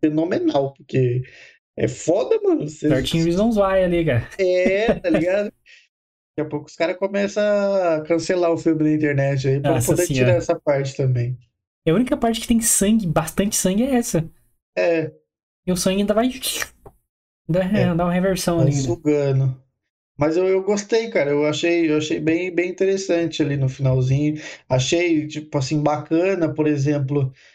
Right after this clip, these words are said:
Speaker 1: é, eles terem aparecido no final, aqueles mesmos personagens lá do começo,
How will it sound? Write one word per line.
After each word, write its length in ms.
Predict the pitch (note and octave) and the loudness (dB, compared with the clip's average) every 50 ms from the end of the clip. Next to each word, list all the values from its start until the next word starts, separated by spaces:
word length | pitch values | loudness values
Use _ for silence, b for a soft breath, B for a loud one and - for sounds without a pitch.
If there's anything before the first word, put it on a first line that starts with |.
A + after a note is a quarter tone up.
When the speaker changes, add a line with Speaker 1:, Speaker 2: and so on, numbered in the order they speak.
| B B _ _ - | B B _ _ -2
Speaker 1:
é, 640 | B2+ B2 B2+ B2+ B2+ B2+ B2+ B2+ B2+ C3 C3 C3 C3+ | 0 2 2 2 2 2 2 2 2 0 0 0 0
eles 200 | C#3 C#3 C3 - | 0 -2 -4 -2
terem 640 | - D#3 D3+ D3+ D3+ D3+ D3 D3 C#3+ C#3 C3+ - _ | -2 0 0 2 0 -2 -2 -4 -6 -10 -12 -12 _
aparecido 600 | - C3 - - D3+ D3+ D3+ D3+ D3+ F3 E3+ E3+ | -14 -14 -4 -2 0 0 0 -2 -2 -2 -2 0
no 100 | E3 E3 | 0 -2
final, 400 | - - D#3+ D3+ D3 D3+ E3 D#3+ | -2 0 0 0 2 0 0 0
aqueles 240 | D#3+ E3+ D3+ D3+ D3 | 0 0 0 0 0
mesmos 300 | C#3+ D3 D#3 D3+ D3 - | 0 0 0 0 0 0
personagens 460 | - D#3 D3+ - D3 C#3 C#3+ D3 C#3 C#3 | -2 -2 -2 -2 -2 -2 -2 0 0 0
lá 80 | C#3+ C#3+ | 0 0
do 120 | D3 D3+ | -2 -2
começo, 680 | D3+ E3+ D#3+ D#3+ E3 E3 E3+ D#3+ D#3+ - E3 D#3+ D#3+ | -2 0 0 2 2 2 0 -2 -4 -6 -6 -6 -6